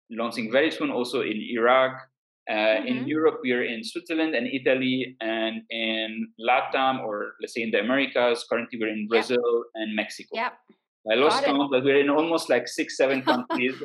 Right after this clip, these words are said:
Speaker 1: and, and,
Speaker 2: Yeah.
Speaker 1: uh, and we're always excited to add a new. I mean, that's the nice thing about our app. It's deployed globally. So literally,
Speaker 2: Yeah.
Speaker 1: I mean, we have for next year, we have some very exciting new countries coming up. We have Pakistan. We're hoping Japan is gonna be coming also. So anywhere the brand would like to launch our,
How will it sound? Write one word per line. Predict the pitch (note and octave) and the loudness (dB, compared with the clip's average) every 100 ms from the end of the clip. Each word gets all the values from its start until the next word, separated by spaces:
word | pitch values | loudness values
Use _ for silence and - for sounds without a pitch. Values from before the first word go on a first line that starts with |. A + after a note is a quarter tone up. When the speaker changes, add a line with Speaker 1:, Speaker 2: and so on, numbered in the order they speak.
| A#2+ | -6
Speaker 1:
and, | A#2+ A#2+ A#2 | -6 -6 -6
and, | A#2 A#2 A#2 | -6 -8 0
Speaker 2:
Yeah. | A2+ | 4
Speaker 1:
uh, | A2 G#2+ G2+ _ _ _ - | 4 4 0 _ _ _ -4
and | B2 | 2
we're | C3+ | 4
always | D#3+ D#3+ | 6 4
excited | - D#3 C#3 C#3 | 2 2 2 2
to | B2+ | 0
add | B2 A#2 | 0 0
a | A#2 | -2
new. | B2 | -4
I | C#3 | -4
mean, | D#3 | 0
that's | D#3+ F3+ | 0 0
the | F#3+ | -6
nice | E3 - | -8 -8
thing | E3 D3+ | -4 -2
about | B2+ A#2+ A#2 | 2 2 2
our | A2 | 0
app. | A2 A#2 G2+ - | 2 0 0 -4
It's | C3+ C3 | -10 -6
deployed | C#3 D3 D3+ D3 A#2+ | -8 2 4 4 2
globally. | A#2+ G#2+ - - _ _ _ | 2 2 -4 -12 _ _ _
So | - D3+ | -2 2
literally, | D#3 D#3+ E3 D#3 | 2 2 2 2
Speaker 2:
Yeah. | D3 C3 | 0 0
Speaker 1:
I | C#3 | 0
mean, | C#3 | 0
we | D3 | 0
have | D#3 E3 | 0 0
for | D3 | -2
next | B2+ C#3+ C3 - | -2 -4 -6 -10
year, | D3 | -4
we | B2+ | -2
have | C3 | -4
some | B2 A2+ | -10 -4
very | C#3 D3+ | 0 0
exciting | - C3+ B2+ | -2 -4 -2
new | B2 B2 | -4 -4
countries | A#2 A2+ - | -8 -10 -10
coming | A2+ A2+ | -4 -2
up. | A2 | 0
We | G#2+ | -2
have | - - | -2 -4
Pakistan. | B2+ C3 - B2+ B2 B2 | -2 -6 -4 0 2 0
We're | G#2 | -4
hoping | A#2 A2 G#2+ | -8 -8 -6
Japan | G#2+ A#2+ B2 | -4 -2 -4
is | A#2 | -4
gonna | A#2 | -6
be | A2 A2 | -4 -4
coming | A2 A2+ | -4 -4
also. | G#2 A2 - A2+ _ _ _ | -6 -6 -6 -8 _ _ _
So | D#3 E3+ | 0 2
anywhere | D3+ F3 F3+ E3 D#3 | 2 -2 4 6 6
the | C#3 A#2 | 4 0
brand | C3 C3+ A#2+ | 0 0 -2
would | A#2+ | 0
like | B2+ B2+ | -2 -2
to | A#2+ A#2 | -8 -6
launch | B2 A#2+ - A2 | -6 -8 -8 -2
our, | A2+ | 0